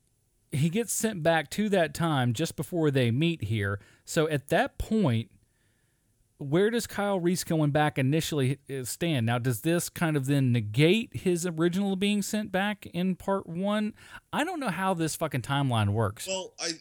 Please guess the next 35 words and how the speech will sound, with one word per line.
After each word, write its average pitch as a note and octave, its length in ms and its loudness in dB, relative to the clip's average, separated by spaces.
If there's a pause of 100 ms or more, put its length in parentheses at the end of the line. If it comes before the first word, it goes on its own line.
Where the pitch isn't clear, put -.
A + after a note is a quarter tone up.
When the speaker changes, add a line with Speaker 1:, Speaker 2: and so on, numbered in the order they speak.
(160)
Speaker 2:
I F3 80 -8
think C#4+ 360 -10
what G#3 120 -6
it's D#3 140 -4
supposed D3 420 -2
to C3 80 -6
do A2+ 300 -8
is, G2+ 200 -4
like, A2+ 280 -6
is A#2+ 340 -2
you're B2+ 100 -2
just C3 240 6
supposed B2+ 340 2
to A#2 60 -6
think A#2 280 -8
of A2 80 -8
it G#2+ 120 -6
as, F#2+ 520 -2 (300)
"Okay, D3+ 300 -4
well, B2+ 180 -6
we A#2+ 100 -2
didn't C#3+ 260 -6
win C#3+ 160 -10
this C#3 220 0
round, G2+ 380 -10
so A2 200 -2
let's, A2+ 360 -2
uh, G#2+ 320 -6 (680)
fucking, A2+ 640 -8
uh, G2+ 400 -8 (600)
Edge A#2 200 0
of G#2 80 -4
Tomorrow A#2+ 400 -2
this F#2+ 220 -4
shit F#2 340 0